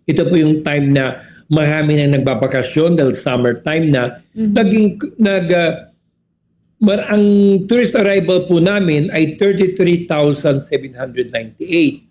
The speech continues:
Speaker 2: Mm-hmm.
Speaker 1: Which means na ngayong taon, twenty twenty-five,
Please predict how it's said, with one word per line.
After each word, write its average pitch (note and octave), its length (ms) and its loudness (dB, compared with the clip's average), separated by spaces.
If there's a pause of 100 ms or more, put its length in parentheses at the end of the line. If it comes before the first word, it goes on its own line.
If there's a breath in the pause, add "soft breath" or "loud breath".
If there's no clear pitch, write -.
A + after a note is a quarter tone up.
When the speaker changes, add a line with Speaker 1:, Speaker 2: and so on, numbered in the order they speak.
(120)
Speaker 2:
Mm-hmm. G3+ 480 0
Speaker 1:
Which A3 240 0
means F3+ 640 2 (400)
na F3 160 0
ngayong G3 480 2
taon, G#3 400 0
twenty F#3 320 0
twenty-five, D3 800 -2